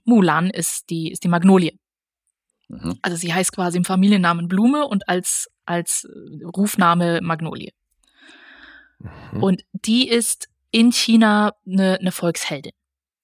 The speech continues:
Speaker 1: Also ihre Geschichte, die Geschichte von Fa Mulan wird, wird in China erzählt.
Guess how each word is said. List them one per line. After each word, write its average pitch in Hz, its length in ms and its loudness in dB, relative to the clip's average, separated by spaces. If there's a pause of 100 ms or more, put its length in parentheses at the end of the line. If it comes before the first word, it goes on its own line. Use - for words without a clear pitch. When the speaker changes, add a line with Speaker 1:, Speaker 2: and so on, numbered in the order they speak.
(200)
Speaker 1:
Also 170 240 -8
ihre 175 280 -6
Geschichte, 208 500 0
die 180 120 -6
Geschichte 196 400 -2
von 170 160 -2
Fa 180 180 2
Mulan 165 400 0
wird, 170 240 -4 (240)
wird 170 160 -6
in 170 100 -6
China 175 360 -4
erzählt. 220 500 0